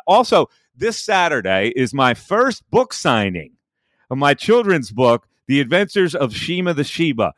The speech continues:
If you listen to this podcast, you probably heard her bark in the background, uh, during the segment we had with Devin. Uh, but, uh, I, I've written a children's book called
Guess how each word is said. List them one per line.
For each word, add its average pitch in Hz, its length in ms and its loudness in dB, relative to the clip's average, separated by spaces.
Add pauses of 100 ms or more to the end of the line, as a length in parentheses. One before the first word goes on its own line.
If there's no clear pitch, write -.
(240)
If 117 120 -6
you 147 100 0
listen 156 220 -4
to 139 60 -10
this 127 80 -10
podcast, 143 500 -2
you 110 60 -20
probably 131 280 -4
heard 135 140 -6
her 120 100 -6
bark 135 360 -4
in 123 80 -8
the 107 60 -8
background, 110 640 -2 (280)
uh, 101 180 -2
during 120 280 -2
the 101 60 -10
segment 110 540 -4
we 107 140 -2
had 117 200 4
with 101 180 -8
Devin. 101 440 0 (400)
Uh, 120 360 -4
but, 139 380 -4
uh, 135 280 2
I, 143 300 2
I've 139 100 0
written 165 220 -4
a 160 80 -2
children's 147 420 -4
book 139 220 -2
called 120 280 2